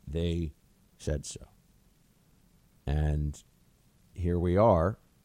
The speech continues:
looking at this, seeing how this plays out across the country, and places like, uh, Jared Polis of Colorado is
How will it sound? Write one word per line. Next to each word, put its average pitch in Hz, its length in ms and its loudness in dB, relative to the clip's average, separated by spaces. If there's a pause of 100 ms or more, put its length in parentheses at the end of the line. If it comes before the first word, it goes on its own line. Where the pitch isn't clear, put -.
(380)
looking 104 400 0
at 87 100 -4
this, - 460 -6 (560)
seeing 120 380 4
how 101 80 6
this 82 100 0
plays 90 180 4
out 85 100 6
across 78 280 2
the - 80 -2
country, 95 420 4
and 85 100 6
places 98 460 4
like, 87 240 4
uh, 80 140 4 (300)
Jared 131 360 10
Polis 139 500 10
of 90 160 2
Colorado 107 680 8
is 80 240 0